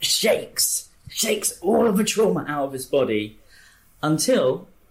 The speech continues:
it wakes, uh, gets up and starts eating grass again. It doesn't need any talking therapy, it doesn't need to take any pills, and it doesn't need a yoni massage or tantra workshops <laughs> to be back to itself again.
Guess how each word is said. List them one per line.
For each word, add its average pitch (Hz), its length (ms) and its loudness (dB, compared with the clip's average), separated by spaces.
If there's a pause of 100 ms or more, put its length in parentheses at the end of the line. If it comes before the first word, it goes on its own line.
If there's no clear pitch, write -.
(340)
it 131 80 2
wakes, 139 400 0
uh, 127 240 -4
gets 127 280 -6
up 123 280 -6
and 127 100 -10
starts 120 420 -8 (320)
eating 117 240 -4
grass 208 280 -4
again. 104 360 -8
It 127 140 -8
doesn't 185 300 0
need 139 380 0 (280)
any 127 300 -2
talking 175 480 -2
therapy, 151 680 -2
it - 80 -4
doesn't 135 220 -10
need 123 200 -12
to - 20 -20
take 123 200 -12
any 117 160 -8
pills, 143 500 0
and 135 160 -10
it 135 80 -8
doesn't 160 300 -4
need 135 300 -2
a 127 80 -4
yoni 131 300 -2
massage 123 600 -10 (380)
or 147 520 2
tantra 165 360 -6
workshops - 760 -4 (160)
<laughs> - 140 -20
to - 100 -12
be 120 220 0
back - 440 -8
to 113 120 -2
itself 117 420 -4
again. 65 300 -14